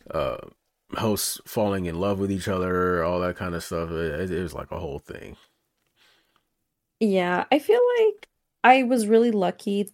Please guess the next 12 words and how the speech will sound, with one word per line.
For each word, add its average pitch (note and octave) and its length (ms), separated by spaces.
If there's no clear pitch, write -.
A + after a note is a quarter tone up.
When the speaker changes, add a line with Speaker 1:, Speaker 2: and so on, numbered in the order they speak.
Speaker 2:
to - 120
kinda F#3 440
mind F#3 460
my F#3 200
own G3 200
business G3+ 360
for G3+ 200
a G#3+ 100
lot G3 220
of G#3 100
different, A3 680
uh, G#3+ 360